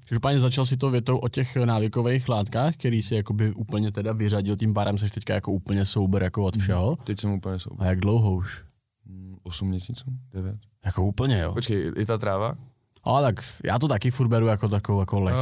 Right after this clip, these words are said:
Speaker 2: No,
Speaker 1: le-,
Speaker 2: tak
Speaker 1: jako
Speaker 2: no,
Speaker 1: light.
Speaker 2: tak
Speaker 1: Každý
Speaker 2: devět,
Speaker 1: máme nějaký svojí takovýhle
Speaker 2: devět
Speaker 1: jako
Speaker 2: měsíců to je.
Speaker 1: někdo chlastá kafe, někdo hulí, je to jakoby podobný, no,
Speaker 2: <laughs> Ne,
Speaker 1: takže
Speaker 2: hele,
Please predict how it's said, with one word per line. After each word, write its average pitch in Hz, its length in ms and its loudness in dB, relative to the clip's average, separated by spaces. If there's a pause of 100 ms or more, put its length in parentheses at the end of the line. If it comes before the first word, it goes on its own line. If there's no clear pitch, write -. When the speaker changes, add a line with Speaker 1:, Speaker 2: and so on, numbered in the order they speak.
(120)
Speaker 2:
No, 101 80 2
Speaker 1:
le-, 95 100 0
Speaker 2:
tak - 60 -8
Speaker 1:
jako 110 220 0
Speaker 2:
no, 101 120 4
Speaker 1:
light. 135 220 2
Speaker 2:
tak 139 100 -2
Speaker 1:
Každý 127 140 4
Speaker 2:
devět, 156 120 4
Speaker 1:
máme 127 180 4
nějaký 113 320 2
svojí 107 240 0
takovýhle 101 480 2
Speaker 2:
devět 87 160 0
Speaker 1:
jako 101 120 2
Speaker 2:
měsíců 98 420 -4
to 95 180 -12
je. - 180 -8
Speaker 1:
někdo 98 160 2
chlastá 113 380 2
kafe, - 340 -2
někdo 101 280 2
hulí, 92 220 2
je 101 80 2
to 110 120 2
jakoby 98 300 2
podobný, 101 480 2
no, 90 120 2
Speaker 2:
<laughs> 101 80 2
Ne, 101 120 2
Speaker 1:
takže 107 160 2
Speaker 2:
hele, 120 220 0